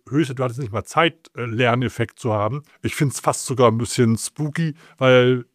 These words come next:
die Menschen im Moment, glaube ich, denken, jede Krise an der Börse ist nach sechs Monaten vorbei.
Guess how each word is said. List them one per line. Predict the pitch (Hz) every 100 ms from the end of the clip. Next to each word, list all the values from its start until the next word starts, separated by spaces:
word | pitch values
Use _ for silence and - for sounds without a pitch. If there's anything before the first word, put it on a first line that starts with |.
| _
die | 120
Menschen | 123 135 - 147
im | 135
Moment, | 131 120 123 165 185 -
glaube | 160 156 135
ich, | - -
denken, | 139 143 - 139
jede | - 139 135
Krise | - 131 139 127 139 131
an | 131
der | 120
Börse | 104 127 120
ist | 127 -
nach | 117
sechs | - 120 -
Monaten | 117 113 113
vorbei. | 104 113 107 90 95